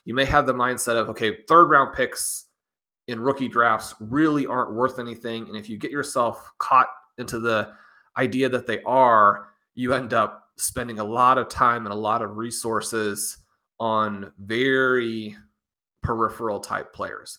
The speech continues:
And you can trick yourself into thinking you've got something when you don't. These leagues are a little bit different. So you have some veterans in there. You like that part of it.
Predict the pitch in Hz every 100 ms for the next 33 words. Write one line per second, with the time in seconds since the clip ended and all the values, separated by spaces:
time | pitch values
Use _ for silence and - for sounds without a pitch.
0 | _ 104 107 107 113 104 - _ _ _
1 | _ _ 214 226 165 - 135 117 127 123
2 | 127 127 110 104 123 123 - 107 110 107
3 | 104 101 - 90 - - _ _ _ _
4 | _ _ 220 269 277 247 208 175 170 165
5 | - - 123 127 139 139 143 143 131 120
6 | 127 127 123 120 - _ _ 117 120 135
7 | 131 - 131 120 110